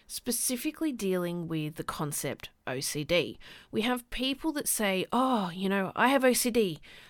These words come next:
I need all my shoes to face the same way," or "The volume on the T V needs to be an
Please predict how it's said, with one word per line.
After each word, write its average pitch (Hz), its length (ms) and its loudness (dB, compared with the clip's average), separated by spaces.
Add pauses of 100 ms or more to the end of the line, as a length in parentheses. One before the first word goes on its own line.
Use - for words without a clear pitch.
I - 60 2
need 233 180 4
all 247 100 6
my 247 140 4
shoes 208 360 2
to 202 80 -4
face 185 280 0
the 190 60 -4
same 180 320 0
way," 160 300 -2 (400)
or 220 140 6
"The 220 80 10
volume 233 460 6
on 226 100 4
the 214 80 2
T 214 240 -2
V 196 240 2
needs 190 260 0
to 214 80 -4
be 196 140 0
an - 80 -2